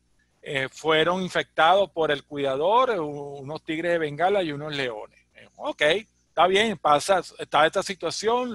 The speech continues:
los animales se recuperaron y, y no, no se ha comprobado que pudiera haber la transmisión entre otros, en, eh, para,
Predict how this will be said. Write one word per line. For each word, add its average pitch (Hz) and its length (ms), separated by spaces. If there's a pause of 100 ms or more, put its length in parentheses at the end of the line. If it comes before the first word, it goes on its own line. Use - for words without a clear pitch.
los 170 120
animales 156 460
se 196 140
recuperaron 175 840 (520)
y, 143 720 (100)
y 165 60
no, 160 200
no 160 240
se 190 120
ha 185 60
comprobado 175 520
que 190 120
pudiera 151 340
haber 165 220
la 175 120
transmisión 160 580
entre 147 280
otros, 165 440
en, 147 160
eh, 143 320
para, 139 460